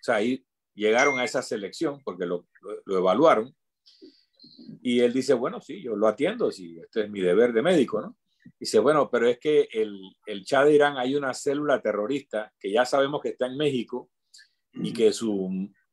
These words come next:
Speaker 1: su objetivo es matar al Shah". Y dice el doctor Ríos, "Bueno, ¿y eso qué tiene que ver?". "Bueno, que si usted está al lado del Shah, también lo matan a usted".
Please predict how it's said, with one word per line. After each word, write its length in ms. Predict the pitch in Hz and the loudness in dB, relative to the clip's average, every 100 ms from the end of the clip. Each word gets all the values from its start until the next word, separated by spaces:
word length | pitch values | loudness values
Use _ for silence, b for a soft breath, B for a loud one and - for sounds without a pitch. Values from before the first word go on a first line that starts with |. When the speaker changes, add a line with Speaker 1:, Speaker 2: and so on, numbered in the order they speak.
| _ | _
Speaker 1:
su 240 | - 104 98 | -6 0 2
objetivo 440 | 101 127 127 160 | 4 2 4 4
es 60 | 131 | 4
matar 340 | 113 135 139 | 2 2 2
al 100 | 123 | 2
Shah". 300 | - 156 101 _ _ _ _ _ _ _ _ _ _ _ _ | 0 -2 -2 _ _ _ _ _ _ _ _ _ _ _ _
Y 160 | 104 110 | -14 -12
dice 500 | 107 110 98 90 87 | -8 -6 -6 -4 -6
el 80 | 87 | -6
doctor 300 | 92 107 110 | -2 0 2
Ríos, 200 | 113 98 | 2 4
"Bueno, 220 | 120 147 | 2 2
¿y 180 | 113 110 | 2 2
eso 180 | 107 | 2
qué 100 | 123 | -2
tiene 220 | 123 131 113 | -2 -2 0
que 80 | |
ver?". 120 | 139 110 | 0 0
"Bueno, 220 | 139 139 | -4 -8
que 60 | |
si 120 | 110 - | -10 -12
usted 120 | - | -8
está 160 | - | 0
al 60 | 104 | 4
lado 160 | 120 143 | 6 6
del 120 | 135 | 4
Shah, 220 | 143 147 | 0 -2
también 280 | 151 139 139 | -4 -8 -8
lo 80 | 135 | -6
matan 260 | 135 139 | -6 -6
a 80 | 113 | -8
usted". 260 | 98 175 | -4 -6